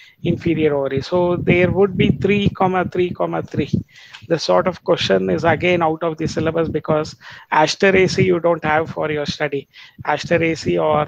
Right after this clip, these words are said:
Rosaceae family. So, but the answer is three superior, three inferior, and three semi-superior. Thirteenth one, so during nutrition,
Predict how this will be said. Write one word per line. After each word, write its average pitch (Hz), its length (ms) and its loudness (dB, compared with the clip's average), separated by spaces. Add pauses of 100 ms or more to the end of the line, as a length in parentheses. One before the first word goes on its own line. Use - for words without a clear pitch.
Rosaceae 156 640 0
family. 147 560 -2 (400)
So, - 140 -2
but 165 160 2
the 170 100 2
answer 196 400 2
is 185 140 -2
three 214 340 -2
superior, 196 640 0
three 190 300 -2
inferior, 180 640 -2
and - 280 -6
three - 360 -4 (300)
semi-superior. 151 920 -4 (680)
Thirteenth 196 480 2
one, 92 340 2 (760)
so 202 220 0
during 202 580 2 (680)
nutrition, 214 920 0